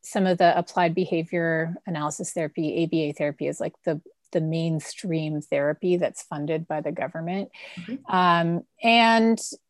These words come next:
Speaker 1: and he did that for, for several years in an intense way. And we just started to have other questions about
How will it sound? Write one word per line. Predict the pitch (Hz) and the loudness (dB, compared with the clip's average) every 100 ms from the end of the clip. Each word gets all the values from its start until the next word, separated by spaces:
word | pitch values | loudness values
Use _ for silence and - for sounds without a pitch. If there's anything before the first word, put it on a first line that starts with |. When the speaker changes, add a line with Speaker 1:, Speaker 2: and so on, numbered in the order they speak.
| _ - | _ 0
Speaker 1:
and | 226 226 | 2 2
he | - 294 | 4 4
did | 302 339 | 6 6
that | 233 202 - | 8 6 4
for, | - 208 196 185 - - _ - | 2 6 8 6 2 -8 _ -20
for | - - 202 180 | -18 -2 2 2
several | - 190 208 196 | 4 4 6 4
years | 170 160 156 190 233 | 6 4 4 2 0
in | - 180 | -2 0
an | 170 | 0
intense | 165 165 - 175 175 - | -2 -4 -4 -4 -4 -2
way. | 170 156 165 202 _ - - - _ - | 0 2 0 -2 _ -20 -20 -20 _ 0
And | 220 220 220 220 | 4 6 4 4
we | 240 | 2
just | 240 277 | 4 4
started | - 339 349 | 6 6 6
to | 349 | 6
have | 330 330 | 4 4
other | 208 208 220 | 4 6 4
questions | - 139 - - 262 302 311 262 | 2 -2 0 0 2 2 0 0
about | 202 180 185 175 175 320 | 2 4 6 6 6 2